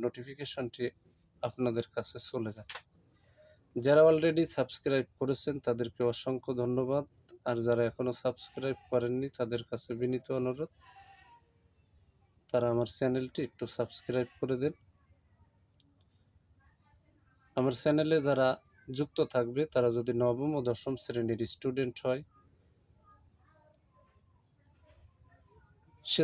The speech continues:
ধারাবাহিকভাবে জেনারেল ম্যাথ এই সাবজেক্ট থেকে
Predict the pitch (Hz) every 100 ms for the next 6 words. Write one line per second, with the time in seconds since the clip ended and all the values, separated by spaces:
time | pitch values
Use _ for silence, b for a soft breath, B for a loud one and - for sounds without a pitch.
0 | 127 135 151 165 160 147 170 160 175 180
1 | 131 139 143 147 151 135 135 - - 139
2 | 120 127 123 139 - - 127 135